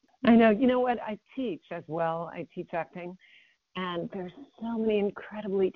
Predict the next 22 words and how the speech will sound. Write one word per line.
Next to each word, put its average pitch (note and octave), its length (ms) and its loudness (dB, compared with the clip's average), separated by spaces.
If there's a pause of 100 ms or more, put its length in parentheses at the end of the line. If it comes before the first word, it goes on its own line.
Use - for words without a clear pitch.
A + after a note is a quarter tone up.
talented, F3 600 -2 (800)
um, D#3+ 320 2
young E3+ 260 2
men D3+ 160 0
and C#3+ 140 2
women, C#3 400 -2 (240)
uh, D#3+ 320 8
and, F#3 260 2
of - 140 -12
course, D#3+ 240 0
adults E3 340 0
as D3+ 80 -4
well. D#3+ 220 2
I D3+ 80 -6
teach - 260 -4
adults C#3+ 400 -2
now, C#3+ 220 -4
but, C3 180 -6 (500)
you E3 60 -2
know, C3+ 240 -2
I D3+ 80 -6
also C#3+ 460 -4